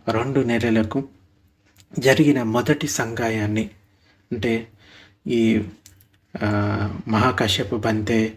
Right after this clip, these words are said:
ఈ సంగాయాన్ని జరిపిస్తాడు కదా. So ఆ మొదటి సంగాయానికి తన పూర్తి సహకారాన్ని అందించాడు. సభలో అధికారికంగా పాల్గొన్నాడు. ఆ తర్వాత అతడు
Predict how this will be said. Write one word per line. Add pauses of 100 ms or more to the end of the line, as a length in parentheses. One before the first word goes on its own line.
(140)
ఈ
సంగాయాన్ని (260)
జరిపిస్తాడు
కదా. (600)
So (160)
ఆ
మొదటి
సంగాయానికి (320)
తన
పూర్తి
సహకారాన్ని
అందించాడు. (960)
సభలో (760)
అధికారికంగా
పాల్గొన్నాడు. (640)
ఆ
తర్వాత (560)
అతడు